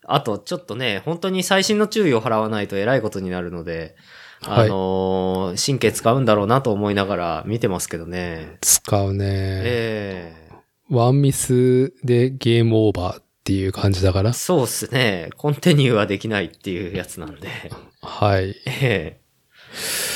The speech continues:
Speaker 2: そう。だから、まあ、前も話した通り、えーと、その重量物を搬送する上で、まあ、機械がね、入りゃいいんだけど、入らない現場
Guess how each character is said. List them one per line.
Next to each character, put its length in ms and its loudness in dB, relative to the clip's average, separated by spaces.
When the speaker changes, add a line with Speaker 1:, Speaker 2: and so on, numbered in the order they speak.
Speaker 2:
そ 640 -2
う。 40 0
だ 100 4
か 100 2
ら、 220 2
ま 160 2
あ、 60 2
前 240 4
も 340 4
話 300 2
し 20 -8
た 100 2
通 260 2
り、 400 0
え 180 2
ー 20 -2
と、 160 -4
そ 140 -2
の 180 0
重 260 2
量 180 2
物 280 0
を 120 4
搬 280 2
送 300 2
す 180 0
る 220 4
上 120 4
で、 400 2
ま 380 0
あ、 100 -20
機 140 -8
械 280 4
が 140 -2
ね、 260 2
入 280 2
り 120 6
ゃ 140 2
い 120 2
い 20 4
ん 80 2
だ 100 -2
け 100 -2
ど、 360 2
入 320 2
ら 80 4
な 100 4
い 120 4
現 260 2
場 260 2